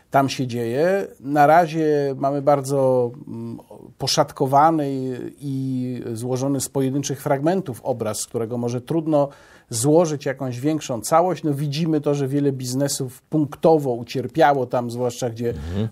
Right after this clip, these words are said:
Speaker 1: mm, e, trwały, e, zamieszki, ale chyba, e, wszyscy się zgadzają, że z tego może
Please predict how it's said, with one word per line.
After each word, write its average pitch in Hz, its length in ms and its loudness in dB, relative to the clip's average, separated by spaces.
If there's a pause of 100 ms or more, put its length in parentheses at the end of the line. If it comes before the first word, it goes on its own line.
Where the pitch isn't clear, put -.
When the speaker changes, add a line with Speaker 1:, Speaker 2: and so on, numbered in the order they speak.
Speaker 1:
mm, 123 380 2
e, 120 300 2
trwały, 123 680 2 (340)
e, - 40 -8 (560)
zamieszki, 151 840 0 (300)
ale 175 320 6 (280)
chyba, 214 560 2
e, 151 160 0
wszyscy - 360 -6
się 202 140 -4
zgadzają, 180 380 -2
że 175 120 -2
z - 160 -4
tego 208 280 2
może 196 600 4